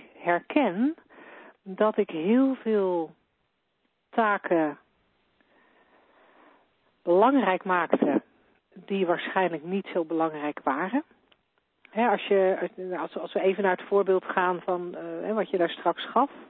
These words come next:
van, van de sandwich-generatie, die dan tussen de zorg van kinderen en de zorg van ouders in zit. Ehm, ik had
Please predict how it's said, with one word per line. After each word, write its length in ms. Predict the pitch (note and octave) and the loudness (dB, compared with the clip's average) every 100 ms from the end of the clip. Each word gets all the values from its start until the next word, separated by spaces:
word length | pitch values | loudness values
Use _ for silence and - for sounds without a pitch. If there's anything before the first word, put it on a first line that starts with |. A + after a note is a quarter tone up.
| F#3+ | -12
van, 220 | - F3 F3+ | -8 -8 -8
van 120 | F3+ | -10
de 80 | F3+ - | -2 2
sandwich-generatie, 1040 | G#3 A3+ A3+ - A#3+ A3 G#3 A3 - B3 | 2 2 -2 0 0 2 4 2 2 2
die 120 | G3+ | 2
dan 160 | F3 F3 | 2 2
tussen 300 | - F#3 F3 | -2 -2 -6
de 80 | D#3+ | -4
zorg 280 | F3+ F3 - | -2 -2 -4
van 240 | E3+ D#3+ D#3+ - - - | -6 -6 -12 -20 -20 -20
kinderen 380 | - F#3+ F3 E3 | 2 2 4 2
en 80 | D#3+ | 0
de 60 | |
zorg 300 | D#3+ E3+ E3+ | 0 0 -2
van 180 | - D#3 | -6 -6
ouders 380 | - F3 F3 C#3+ | 2 2 2 -4
in 260 | - G3+ A#3 | -4 -2 4
zit. 220 | B3+ D#4+ - - - - - - - - | 4 4 -4 -18 -16 -16 -18 -18 -20 -20
Ehm, 600 | - F#3+ F#3+ F#3 F#3 F3+ F3+ _ _ _ _ _ _ _ _ _ _ _ - _ | 0 4 6 4 2 -6 -12 _ _ _ _ _ _ _ _ _ _ _ -20 _
ik 140 | A#3+ - | -2 4
had 180 | A3+ | 2